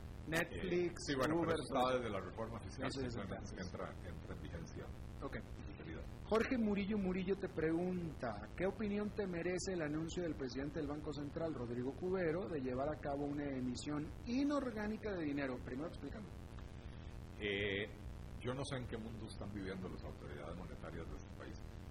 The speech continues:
Speaker 1: Eh, una emi-, emisión inorgánica en realidad es un término que técnicamente es incorrecto, pero es la forma en que se conoce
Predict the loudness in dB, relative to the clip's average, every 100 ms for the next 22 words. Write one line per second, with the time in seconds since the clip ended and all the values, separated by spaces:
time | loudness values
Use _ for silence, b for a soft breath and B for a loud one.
0 | -8 -6 -6 -4 -2 -2 -2 -2 -2 0
1 | -2 -2 -2 -2 0 -2 -2 -2 0 2
2 | 0 0 -2 0 -2 -2 -2 -2 -2 -2
3 | -4 -4 -6 -6 -6 -8 -6 -2 0 0
4 | -4 -4 -4 -2 -2 -2 -4 -4 -8 -8
5 | -8 -6 -4 -4 -6